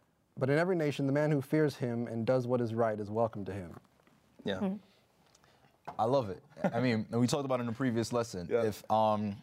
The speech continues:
Speaker 4: where Christ says, "If I be lifted up, I will draw all men." You know,
Speaker 2: Mm.
Speaker 4: not just some men, not just men from the east or the west or whatever. I'll draw all men.
Speaker 2: And if I can just anticipate some complaints we're gonna get, and we're not saying everyone is saved,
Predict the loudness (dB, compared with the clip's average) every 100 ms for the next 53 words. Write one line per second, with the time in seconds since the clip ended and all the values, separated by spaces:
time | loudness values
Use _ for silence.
0 | -8 -4 0 -2 0 0 0 -2 -2 0
1 | 2 2 0 -2 -4 -2 -2 -4 -8 -20
2 | -12 0 2 2 2 2 2 2 2 0
3 | -4 -10 -4 0 2 0 -2 0 0 2
4 | 0 -2 -6 -18 -2 0 2 0 2 2
5 | 2 4 6 6 2 -4 -10 -18 -20 -4
6 | 2 4 4 4 4 2 2 4 4 2
7 | 2 2 4 2 2 0 -2 -2 0 2
8 | 0 0 0 0 0 0 -2 0 2 0
9 | 0 0 2 0 2 2 4 4 4 2
10 | 0 0 2 2 0 0 2 4 4 2
11 | 2 2 4 2 -2